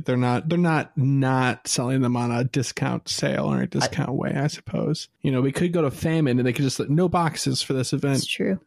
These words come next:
Speaker 1: Buy them, uh, a la carte.
Speaker 2: There'd be a revolt.
Speaker 1: <laughs> Yeah.
Speaker 2: Just the subreddit's on fire.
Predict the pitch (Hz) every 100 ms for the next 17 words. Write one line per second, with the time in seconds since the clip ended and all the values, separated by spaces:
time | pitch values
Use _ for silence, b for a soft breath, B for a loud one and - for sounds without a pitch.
0 | - 156 180 185 175 170 165 - - 165
1 | 156 165 156 - 160 135 127 117 104 123
2 | 127 117 135 127 123 120 113 104 208 104
3 | 262 113 254 277 - 277 - - 220 175
4 | - _ B B B B B 160 143 143
5 | 135 _ - - - 113 107 - - 123
6 | 101 - 143 127 127 127 117 107 107 -
7 | 120 120 117 104 98 - 104 110 107 76
8 | 76